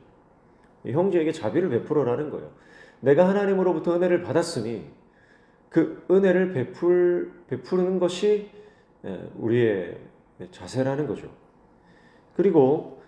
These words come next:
손을 움켜쥐지 말라고 했는데요. 어, 완악하게 하지 말라는 것이 내적인 개념이라면 움켜쥐지 않는 것은 외적인 행동입니다.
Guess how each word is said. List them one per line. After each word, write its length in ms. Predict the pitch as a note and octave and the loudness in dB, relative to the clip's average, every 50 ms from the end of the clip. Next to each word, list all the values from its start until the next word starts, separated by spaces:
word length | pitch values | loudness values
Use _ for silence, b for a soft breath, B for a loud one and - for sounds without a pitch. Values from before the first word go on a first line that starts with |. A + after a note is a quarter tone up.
| B B | B B
손을 400 | - - - G3+ G#3 G#3+ G#3 F#3+ | -10 -4 0 2 6 6 6 6
움켜쥐지 600 | - F#3 G#3 G#3+ G3+ - G#3 F#3+ E3+ F3 E3 F3+ | 4 2 -2 -4 -2 -2 -2 -2 -2 -2 -4 -2
말라고 440 | D#3 B2+ A2 A2+ C3+ D#3 E3 D3+ D3 | -2 -2 0 0 2 0 0 0 0
했는데요. 440 | C3 A2+ A2 G2 F2+ F2 F2 F#2 - F#3 - - - _ _ _ _ b b b b b b b b b b b b - | -2 -2 -4 -4 -6 -6 -6 -8 -8 -12 -16 -20 -20 _ _ _ _ b b b b b b b b b b b b -12
어, 380 | - F2+ F#2 - - - - - | -10 -8 -8 -8 -10 -10 -4 0
완악하게 460 | G#2+ C3+ F3 G#3+ G#3+ G#3+ G#3 G3+ G3 | 2 4 4 4 4 2 4 6 6
하지 160 | F3+ F3 F3+ | 4 4 4
말라는 420 | F3 D3+ C3+ C#3 D#3 E3 E3 D#3+ D3 | 2 2 2 2 2 0 -2 -2 -2
것이 380 | C#3+ C3+ - D3+ D3+ D3 B2+ - | -4 -4 -4 -4 -6 -6 -4 -6
내적인 540 | - G2+ - - - E3 D#3+ G3 F#3+ F#3 | -6 -8 -6 -6 -4 -4 -2 -2 -4 -4
개념이라면 720 | D#3+ C3+ B2 C3+ C3 A#2 F#2+ G2 A2+ D3+ C#3+ G#2 - - - | -4 -4 -4 -4 -2 -2 -4 -2 -2 -4 -4 -4 -6 -10 -8
움켜쥐지 580 | - F3+ A3 A3 A3 - G3 F3+ F#3 F3+ - - | -6 -4 -4 -2 0 0 0 0 -2 -4 -4 -6
않는 380 | - - G#2 A2 A#2+ C3+ C3+ | -4 -4 -4 -4 -4 -4 -2
것은 380 | A2+ A2 G#2 - C#3 D3+ E3 D#3+ - B B B B B B B - | -4 -4 -2 -2 -4 -4 -4 -6 -12 B B B B B B B -4
외적인 480 | F2+ G2+ G2+ - - F3 E3+ F3 F3 | -2 -2 -2 0 0 0 0 2 0
행동입니다. 600 | F3+ G3+ G#3+ G#3 F3 C3+ G#2+ G#2 G2+ F2+ D#2 - | 0 0 0 0 0 -2 -2 -4 -8 -10 -12 -16